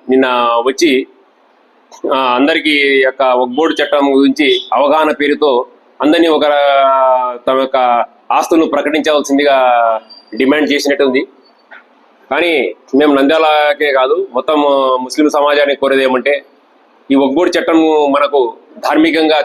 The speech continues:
చాలా పవిత్రమైన చట్టము. ఈ యొక్క చట్టంలో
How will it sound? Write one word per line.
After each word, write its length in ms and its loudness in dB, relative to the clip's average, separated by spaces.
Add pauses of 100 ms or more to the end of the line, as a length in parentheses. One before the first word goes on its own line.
చాలా 140 0
పవిత్రమైన 480 0
చట్టము. 440 -2 (460)
ఈ 60 2
యొక్క 520 0 (120)
చట్టంలో 500 0